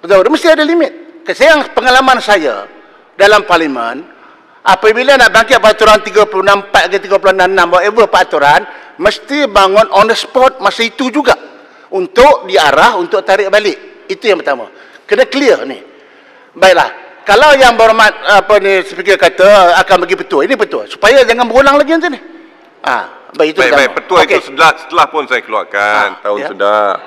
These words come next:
Speaker 2: Iaitu sepa-, secepat mungkin. Kadangkala
Speaker 1: Ya.
Speaker 2: speaker tidak mendengar.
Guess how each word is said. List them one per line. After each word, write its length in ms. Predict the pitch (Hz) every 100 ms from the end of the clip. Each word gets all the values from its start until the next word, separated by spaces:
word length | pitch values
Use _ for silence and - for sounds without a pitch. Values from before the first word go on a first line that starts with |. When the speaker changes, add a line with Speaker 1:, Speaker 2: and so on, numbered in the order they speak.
| - - - - - -
Speaker 2:
Iaitu 320 | - 127 123 175
sepa-, 360 | - - 127 -
secepat 380 | 123 - 120 104
mungkin. 640 | 107 92 110 110 95 87
Kadangkala 800 | 80 110 131 135 143 147 143 139
Speaker 1:
Ya. 60 | -
Speaker 2:
speaker 560 | - 113 127 123 120
tidak 220 | 120 113 107
mendengar. 560 | 110 127 110 90 -